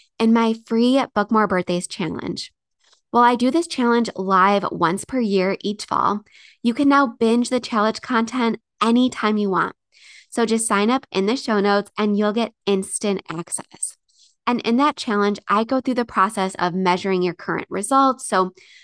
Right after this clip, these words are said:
your traffic, your conversion rate, and how many parties you need to book based on your costs and income expectations as an owner, all that good stuff.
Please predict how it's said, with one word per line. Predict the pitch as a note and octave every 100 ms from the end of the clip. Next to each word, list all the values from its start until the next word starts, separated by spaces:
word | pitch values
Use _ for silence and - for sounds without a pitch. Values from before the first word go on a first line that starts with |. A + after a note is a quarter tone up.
| _
your | -
traffic, | E3+ - C#4 C4+ C4+ A#3+ A3+
your | F3+
conversion | - F#3+ A#3 A#3 A#3 A3+
rate, | A3 A3 F#3+ _ _ _ -
and | A#3+
how | A3+ A3+
many | C4 D4
parties | - A3+ A3 A3 G#3 -
you | F3+ F3 A3 C4+
need | B3+ G#3+ G#3
to | A3+
book | F3+ G3 A3+ _ _ _
based | G3+ G3+
on | G3 F#3
your | D#3+
costs | - - C4 B3 B3 -
and | G3 G3 -
income | G#3 G#3+ C4+ A3+ -
expectations | - - F#3 F#3+ F3+ G#3 F#3+ -
as | E3 E3
an | -
owner, | A3 A3+ A#3 A#3 A3+ _ _ _ -
all | A3+ A3+
that | G#3 -
good | F#3
stuff. | - - -